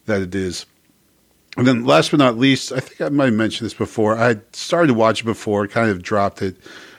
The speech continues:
uh, but I started reading the Artemis Fowl books again. So I'm like, "You know what? I'll give that movie a, a second shot." Um, and I shouldn't have. <laughs> Um, but it's, it's actually, I, I watched it with my daughter.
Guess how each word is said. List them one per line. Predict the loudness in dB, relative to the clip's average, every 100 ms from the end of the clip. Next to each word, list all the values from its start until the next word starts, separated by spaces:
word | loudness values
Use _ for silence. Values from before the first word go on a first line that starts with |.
| _
uh, | -4 -2 -2
but | 0
I | -2
started | 0 2 2
reading | 2 0
the | 2
Artemis | 0 0 -4
Fowl | -4 0 2 0
books | -2 -10 -10
again. | -12 -8 -6 -6
So | -8
I'm | -6
like, | -6 -6
"You | -6
know | -2
what? | 2 2 0
I'll | -2
give | -2 0
that | 2
movie | 4 4 4 2
a, | 2
a | -2 -8
second | -4 -6 -6
shot." | -6 -4 -2 -4 -8 -20 -20 -20 _
Um, | -6 -4 -4 -2
and | 0
I |
shouldn't | 2 2 2 0
have. | -6 -10 -14 -18 -10
<laughs> | -10 -10 _ -18 -14 -12 -8 -6
Um, | -4 -2 0 -2 -4 -6 -8 -12 -12
but | -6 -2
it's, | 0 0
it's | -2 0
actually, | 0 2 4 4 2
I, | 0
I | 4
watched | 4 4 2
it |
with | 0
my | 2 0
daughter. | 2 4 4 4 2